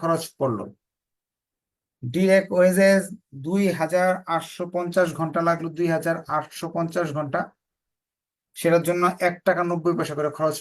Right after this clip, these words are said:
পড়লো। ওভারহেড চোদ্দ হাজার সাতশো চল্লিশ টাকা খরচ পড়লো। Calculate material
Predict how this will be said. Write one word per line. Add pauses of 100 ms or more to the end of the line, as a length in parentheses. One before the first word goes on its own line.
পড়লো। (1400)
ওভারহেড
চোদ্দ (120)
হাজার (100)
সাতশো (1800)
চল্লিশ
টাকা (720)
খরচ
পড়লো। (1080)
Calculate (400)
material